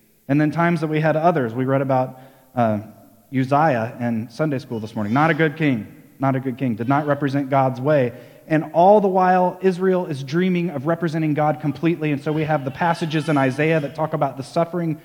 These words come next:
servant, and that is speaking of Israel embodying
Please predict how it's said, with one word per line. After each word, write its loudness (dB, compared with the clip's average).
servant, -2
and 0
that 2
is -6
speaking -2
of -6
Israel 0
embodying 0